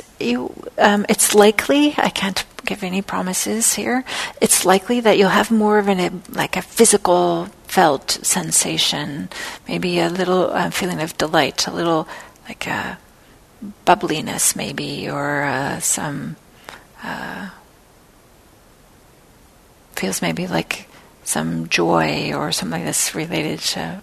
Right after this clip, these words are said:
um, gratitude. Feel like I kinda wanna put this into context. Maybe, um, a formal gratitude meditation that may or may not be, um, uh, beneficial or helpful.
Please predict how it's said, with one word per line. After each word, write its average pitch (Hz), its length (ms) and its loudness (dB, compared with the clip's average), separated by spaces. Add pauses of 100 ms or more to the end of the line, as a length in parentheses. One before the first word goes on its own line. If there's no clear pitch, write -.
um, 180 420 -10 (400)
gratitude. 180 680 -8 (1120)
Feel - 140 6
like 190 100 8
I 196 80 6
kinda 214 240 4
wanna 202 200 8
put 208 180 2
this 208 160 4
into - 260 0
context. - 840 -2 (340)
Maybe, 233 440 4
um, 190 400 4
a 196 60 4
formal 185 640 4
gratitude 190 440 4
meditation 185 640 2
that 220 140 4
may 185 320 2
or 185 100 -2
may 185 220 0
not 202 680 0 (100)
be, 233 440 0
um, 208 560 0 (840)
uh, 170 380 0
beneficial 202 720 0
or 165 120 2
helpful. 254 520 0